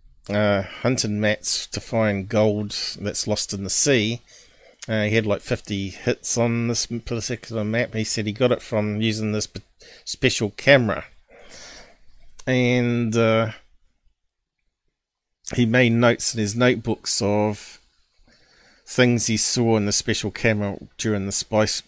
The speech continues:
space flight. But as we found out, that Gordon likes to tell stories. So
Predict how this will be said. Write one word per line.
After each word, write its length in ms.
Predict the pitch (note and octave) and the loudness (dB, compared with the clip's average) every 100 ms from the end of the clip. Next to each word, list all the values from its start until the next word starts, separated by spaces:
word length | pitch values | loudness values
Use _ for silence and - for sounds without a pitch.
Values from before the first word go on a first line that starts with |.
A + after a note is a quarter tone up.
| _ - | _ -10
space 440 | - - A2+ G#2+ | -6 2 2 2
flight. 260 | - F#2+ - - - - - | -2 -4 -4 -10 -20 -4 6
But 240 | A#2 - - - | 6 4 -4 2
as 200 | C3 B2 | 2 2
we 80 | |
found 400 | A2+ - A#2 A2 | 0 2 4 6
out, 260 | A2+ G#2 D#2 | 6 4 2
that 240 | G#2 A2+ | -4 -4
Gordon 420 | A#2 B2 A#2+ G#2+ G#2+ | 0 2 4 2 0
likes 240 | - - | 0 -2
to 40 | |
tell 240 | - A2 G2 | -2 0 0
stories. 1080 | - - A2+ G#2+ G2 D#2+ D#2 - - - - - - - - - | -2 -2 -2 0 0 -4 -4 -2 0 -2 -8 -20 -20 -20 -20 -6
So 540 | - A#2 A2+ G#2+ G#2 | 6 8 8 6 2